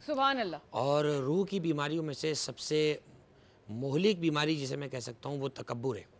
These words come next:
Speaker 1: अल्लाह।
Speaker 2: हदीस में कि अकबहुल खुल्क़ अत-तकब्बुर, सबसे कबीह तरीन जो अखलाक और अखलाक की बुराई है, वो तकब्बुर करना है। आप देखें, अल्लाह सुब्हानहू व तआला के जो निन्यानवे नाम हम पढ़ते हैं,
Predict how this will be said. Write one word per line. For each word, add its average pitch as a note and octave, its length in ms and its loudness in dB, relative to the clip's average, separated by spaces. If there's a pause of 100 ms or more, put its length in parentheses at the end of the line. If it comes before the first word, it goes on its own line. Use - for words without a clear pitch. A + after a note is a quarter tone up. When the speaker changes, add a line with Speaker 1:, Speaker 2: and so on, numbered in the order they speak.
(260)
Speaker 1:
अल्लाह। E3+ 480 -4
Speaker 2:
हदीस D#3+ 380 0
में F3 240 2
कि E3 160 0 (600)
अकबहुल D#3+ 560 0
खुल्क़ E3+ 380 0
अत-तकब्बुर, C3 720 -4 (1300)
सबसे - 680 4 (180)
कबीह G#3+ 380 4
तरीन F#3 340 2
जो E3+ 240 4 (140)
अखलाक C#3+ 560 2
और D#3 200 -2
अखलाक C3 340 -2
की C#3+ 140 -4
बुराई A#2+ 280 -2
है, F3 100 0
वो F3+ 100 0
तकब्बुर C#3 420 -4
करना G#2+ 260 -6
है। - 120 -14 (540)
आप D3 160 0
देखें, F3 260 0
अल्लाह F3 380 -2
सुब्हानहू E3+ 380 -2
व - 40 -2
तआला D#3 240 -2
के D#3+ 120 -2
जो D3 100 -2
निन्यानवे C3+ 480 -4
नाम C#3 240 0
हम D3+ 80 -4
पढ़ते A#2+ 300 -6
हैं, - 80 -10